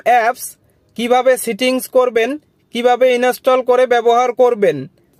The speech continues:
চলুন তাহলে ভিডিওটা শুরু করি। প্রথমে আপনারা ডেটা কালেকশন on করার পর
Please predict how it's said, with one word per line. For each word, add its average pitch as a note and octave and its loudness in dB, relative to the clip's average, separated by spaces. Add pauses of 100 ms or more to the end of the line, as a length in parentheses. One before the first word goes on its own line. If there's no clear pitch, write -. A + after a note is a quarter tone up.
(100)
চলুন B3+ 2
তাহলে B3 2
ভিডিওটা A#3 0 (360)
শুরু B3 -4
করি। G#3+ 0 (720)
প্রথমে B3 -4
আপনারা B3+ -2 (240)
ডেটা G#3+ 0
কালেকশন C4 0
on B3 0
করার B3+ 2
পর B3 -2